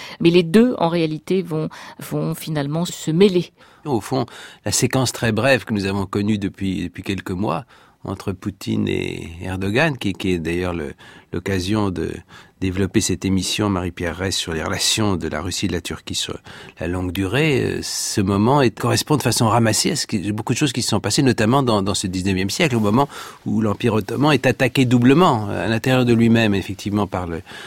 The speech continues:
Speaker 2: par l'Égyptien.
Speaker 1: C'est toute la complexité, en réalité, des, de ces relations. C'est qu'on verra à plusieurs reprises, et en particulier en mille huit cent trente et un, par exemple, au moment où l'Empire ottoman est en difficulté face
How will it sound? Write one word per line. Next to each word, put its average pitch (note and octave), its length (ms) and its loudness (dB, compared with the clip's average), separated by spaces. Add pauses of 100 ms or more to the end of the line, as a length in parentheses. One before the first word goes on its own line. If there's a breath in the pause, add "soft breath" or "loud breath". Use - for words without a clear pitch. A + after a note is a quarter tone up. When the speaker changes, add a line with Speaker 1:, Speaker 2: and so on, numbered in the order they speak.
(160 loud breath)
Speaker 2:
par F2+ 160 0
l'Égyptien. G#2+ 640 2
Speaker 1:
C'est - 180 -4
toute - 200 -10
la A3 100 0
complexité, A#3 720 -2
en F#3 80 2
réalité, F#3+ 540 -2
des, D#3 260 0 (300 loud breath)
de F3+ 80 -2
ces F#3+ 180 -2
relations. F#3 500 -2 (380 loud breath)
C'est B3 200 -2
qu'on B3 160 2
verra A#3 420 2 (120)
à F#3 120 -2
plusieurs F3+ 460 0
reprises, F#3 520 -2 (880)
et E3+ 60 4
en E3 100 2
particulier G3 800 -2 (260 loud breath)
en C3 100 -6
mille D3+ 220 -2
huit D#3+ 60 -4
cent E3 160 -4
trente D#3+ 240 -4
et F#3+ 40 0
un, C4+ 120 2
par D#3+ 180 0
exemple, F3 460 0 (260 loud breath)
au A3+ 80 8
moment C4 300 6
où A#3 40 6
l'Empire G3+ 360 2
ottoman G3 500 4 (320 loud breath)
est A3+ 240 4
en F#3+ 80 4
difficulté G3+ 720 0
face - 560 0